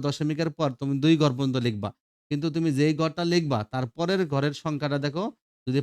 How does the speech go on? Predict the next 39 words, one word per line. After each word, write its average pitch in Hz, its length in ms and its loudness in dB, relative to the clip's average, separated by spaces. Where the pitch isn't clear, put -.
পাঁচ 170 180 2
থেকে 139 180 -2
শুরু 151 220 2
হয়, 107 140 0
পাঁচ 147 160 0
থেকে 135 180 -4
পাঁচের 147 340 0
উপরে, 151 240 2
তাহলে 147 240 4
তুমি 165 160 2
যে 156 60 4
সংখ্যাটা 147 420 -2
লাস্টে 135 260 0
চার, 156 140 2
যেমন 139 180 0
চার 170 120 2
ছিল, 143 140 2
এই 120 120 -6
চারটা 147 280 -2
এক 135 60 -2
বেড়ে 131 160 2
পাঁচ 143 220 0
হয়ে 117 180 2
গেছে। 104 180 -6
যদি 123 160 -4
এটা 139 200 -2
ছয় 170 260 0
থাকতো, 147 220 -2
ছয়টা 131 260 -2
সাত 135 220 -2
হয়ে 120 180 2
যেত, 110 160 -4
সাত 156 160 -2
থাকলে 147 300 -2
এটা 123 100 -4
আট 131 160 0
হয়ে 117 160 2
যেত। 107 140 -4
মানে 131 140 -2